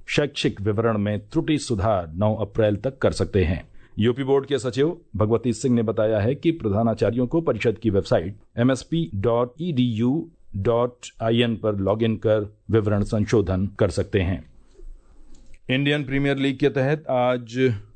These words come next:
कोलकाता के ईडन गार्डन्स मैदान पर लखनऊ सुपर जायंट्स का मुकाबला कोलकाता नाइट राइडर्स से हो रहा है। मैच में कोलकाता नाइट राइडर्स ने टॉस जीता और लखनऊ सुपर जायंट्स को पहले बल्लेबाजी करने के लिए आमंत्रित किया।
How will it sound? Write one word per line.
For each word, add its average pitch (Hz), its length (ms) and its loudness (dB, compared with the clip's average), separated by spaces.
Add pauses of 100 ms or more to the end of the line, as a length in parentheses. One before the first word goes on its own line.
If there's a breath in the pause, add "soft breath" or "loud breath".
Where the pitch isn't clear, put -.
(360)
कोलकाता 117 540 0
के 120 360 -2
ईडन 117 220 2
गार्डन्स 113 420 0
मैदान 113 340 2
पर 123 300 -2
लखनऊ 117 340 0
सुपर 113 280 -2
जायंट्स 110 320 0
का 123 120 0
मुकाबला 110 640 0 (580 soft breath)
कोलकाता 123 440 0
नाइट 113 260 0
राइडर्स 107 340 0
से 117 100 -2
हो 101 140 2
रहा 101 240 2
है। 90 220 -2
मैच 110 320 0
में 127 180 0
कोलकाता 110 480 0
नाइट 104 300 0
राइडर्स 110 400 0
ने 101 200 0 (100)
टॉस 139 340 0
जीता 110 540 -2 (300 soft breath)
और 101 220 0
लखनऊ 135 360 0
सुपर 135 260 -2
जायंट्स 123 340 0
को - 120 2
पहले 151 340 0
बल्लेबाजी 110 560 -2
करने 104 300 0
के 104 140 0
लिए 98 200 0
आमंत्रित 139 460 0
किया। 90 280 0